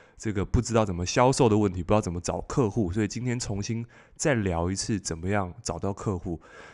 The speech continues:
那如果你是正在网络做生意的话呢，这个部分也是适用的。好，那么首先我们都知道，这个找到客户这件事情就是解决别人的问题嘛。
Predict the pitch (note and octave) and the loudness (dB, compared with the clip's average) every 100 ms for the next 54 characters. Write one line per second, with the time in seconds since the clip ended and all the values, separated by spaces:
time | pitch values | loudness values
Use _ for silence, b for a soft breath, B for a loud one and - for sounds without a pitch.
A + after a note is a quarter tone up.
0 | B D#3 E3 G#3 D3+ G#2 D3 C3 C#3 B2+ | B 2 4 4 4 2 -2 0 0 0
1 | A2+ F2+ F#2 A2+ G#2 G#2 - G#2 A2 F#2 | 0 -2 -2 -2 2 0 0 -2 -2 -2
2 | G#2+ F#2+ F2 E2+ - G2+ F2+ A2 F#2+ F2+ | 0 0 -2 -4 -4 -4 -2 -4 -2 -4
3 | E2+ G2+ - G#2+ F2+ F2+ F2 - F2+ F2+ | -4 -4 -4 -4 -4 -4 -6 -8 -8 -8
4 | B B B B - E3 D3 A#2 A2+ A2+ | B B B B -4 2 6 6 6 4
5 | A2 F#3+ B2+ C3+ B2 A2+ F#2+ - _ _ | 4 4 4 2 4 4 4 4 _ _
6 | _ _ _ _ _ - C3 A2 F2+ E2+ | _ _ _ _ _ -2 2 4 2 0
7 | - G#2+ D3 - D3+ C3 B2+ B2+ B2 G#2+ | -2 0 0 2 2 2 2 2 2 -2
8 | F#2 F2 G#2 G#2+ G2+ D#2+ F2 E2 F2+ F#2 | -2 -6 -4 -4 -4 -2 -2 -2 -2 -2
9 | A#2+ A2 F2 - - F2 | 0 -2 -4 -12 -12 -16